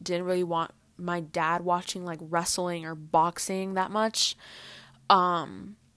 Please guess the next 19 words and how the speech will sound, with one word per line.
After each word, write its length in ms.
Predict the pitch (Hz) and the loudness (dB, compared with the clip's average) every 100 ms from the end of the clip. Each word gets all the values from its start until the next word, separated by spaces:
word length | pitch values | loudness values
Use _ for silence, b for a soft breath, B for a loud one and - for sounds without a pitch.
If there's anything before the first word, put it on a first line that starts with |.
| _ - - | _ -16 -2
when 180 | 202 | 0
we 120 | 196 196 | 2 2
were, 360 | 190 185 180 _ _ _ _ | 2 0 -2 _ _ _ _
when 160 | - 202 | 0 8
I 160 | 180 233 | 10 10
was 140 | 254 | 8
little, 240 | 196 185 | 6 6
actually, 440 | 165 170 - 165 165 | 6 4 -4 -4 -4
because 640 | 180 - 185 175 175 - - - | -6 -2 0 0 -2 -4 -6 2
I'd, 380 | - 180 180 180 | 6 8 6 2
like, 280 | 185 185 170 180 | 0 -2 -2 -8
become 380 | 180 202 175 | -4 -2 0
violent 400 | 170 165 165 156 | 6 6 6 0
and 120 | - 160 | -2 -4
I'd 120 | 151 | -2
wanna 220 | 160 160 | -2 -2
punch 560 | - - 180 - - - | -4 -2 0 0 0 -2
and, 320 | - 175 160 | -2 -2 -2
like, 160 | 143 | -4